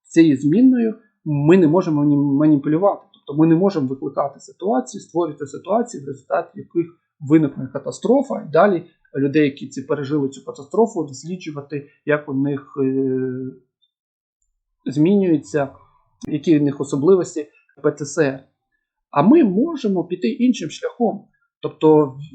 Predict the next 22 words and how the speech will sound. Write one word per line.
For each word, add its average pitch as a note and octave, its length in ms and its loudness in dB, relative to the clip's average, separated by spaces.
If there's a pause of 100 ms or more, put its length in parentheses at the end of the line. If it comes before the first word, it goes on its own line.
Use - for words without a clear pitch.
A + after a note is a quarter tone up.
(140)
в, D3+ 460 2
в D3 140 -12
світі G#3 460 -2
буває D#3+ 480 2
все-таки C3+ 960 -8
катастрофи, C4 600 -6 (1500)
і F#3 120 0
ми A#3 180 2
можемо, E3 960 0 (420)
уже D#3 560 2 (520)
аналізуючи D#3+ 1080 2
оцих C#3+ 640 -6 (120)
людей, D3+ 280 2
які C3 220 -2
пережили C#3 440 -2
ці C3+ 220 -12
катастрофи, A#3 720 -6 (580)
оці D3 280 -2
дані, G3+ 540 4
які G3 260 -2
були E3 420 2
зафіксовані D#3 920 -2